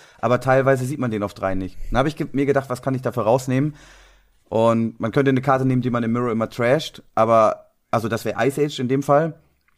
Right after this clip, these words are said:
Aber Ice Age braucht man für die anderen Matchups, um überhaupt in den Top Card reinzukommen. Also das ist,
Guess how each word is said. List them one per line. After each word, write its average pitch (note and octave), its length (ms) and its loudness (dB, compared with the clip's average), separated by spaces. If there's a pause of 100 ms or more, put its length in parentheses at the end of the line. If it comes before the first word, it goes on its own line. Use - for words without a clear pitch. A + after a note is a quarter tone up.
Aber - 240 0
Ice C#3 160 0
Age B2 140 -6
braucht B2+ 160 -2
man B2 100 0
für A#2 120 -8
die A#2+ 100 -4
anderen C3+ 220 0
Matchups, G2+ 400 -6
um A2+ 240 -4
überhaupt B2 340 0
in A#2+ 60 -2
den A#2+ 100 -2
Top B2+ 160 -6
Card G#2+ 180 -4
reinzukommen. A#2 640 -4
Also G#2+ 260 -2
das B2+ 180 -2
ist, - 220 -6